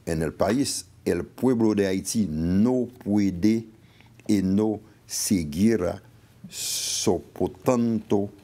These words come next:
condiciones tan precarias. Es imposible. Muchos creen que las desgracias de Haití, a tan solo dos horas de vuelo de los Estados Unidos,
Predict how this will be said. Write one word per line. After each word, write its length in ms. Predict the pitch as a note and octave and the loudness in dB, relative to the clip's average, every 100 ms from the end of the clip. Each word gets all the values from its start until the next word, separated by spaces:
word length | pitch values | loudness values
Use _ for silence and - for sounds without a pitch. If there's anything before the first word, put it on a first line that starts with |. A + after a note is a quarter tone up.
| - _ | -20 _
condiciones 960 | - E2+ E2+ - - G#2 F#2 F#2 - - | -2 -2 -4 -2 0 0 0 -4 -8 -8
tan 320 | - F#2+ E2+ D#2+ - - | -2 -2 -2 -8 -14 -8
precarias. 1200 | E2 E2 - E2+ D#2 D#2 E2 C2+ - - - - - - | -6 -6 -2 -2 -2 -4 -4 -4 -6 -6 -8 -12 -10 -2
Es 240 | G#2+ - - | 0 0 -2
imposible. 760 | G2 D#2+ D#2 C#2+ - E2+ C#2+ - - - - - - - - - - | -2 -2 -4 -6 -4 -4 -6 -10 -18 -20 -20 -20 -20 -20 -20 -20 -6
Muchos 420 | - B2 D#3+ D3+ | 2 2 4 0
creen 500 | A#2 C3 B2+ A2 D2 - - - - - - | 2 2 2 0 -4 -10 -20 -20 -20 -20 -2
que 140 | - | 2
las 220 | G2+ F2+ - - - - - | 2 2 -4 -14 -20 -20 -4
desgracias 1000 | F2 F#2+ - - A2 C3 - G#2+ F#2 - | 0 0 -2 0 0 0 -2 -2 -2 0
de 140 | G2 | 0
Haití, 540 | F2+ F2 - A#2 G2 - _ | 0 -4 -2 -2 -2 -8 _
a 100 | - | -10
tan 280 | - B2+ B2 | 0 0 2
solo 420 | - B2 G2 F2+ - | 2 0 0 -2 -8
dos 460 | D2+ A#2 D3 - - | -2 0 0 -2 -2
horas 560 | F3 C3+ D#2 - - D#2+ | 0 0 -4 -8 -12 -6
de 180 | G2 G2 | -2 0
vuelo 420 | F#2+ B2 E2+ C#2+ - | 0 0 0 -6 -10
de 120 | - F2+ | -6 -4
los 180 | F#2 | -2
Estados 480 | F#2 - B2+ A2+ G2+ | -4 -4 -2 0 0
Unidos, 560 | A#2+ C3 G2 D2+ - | -2 -2 -4 -8 -12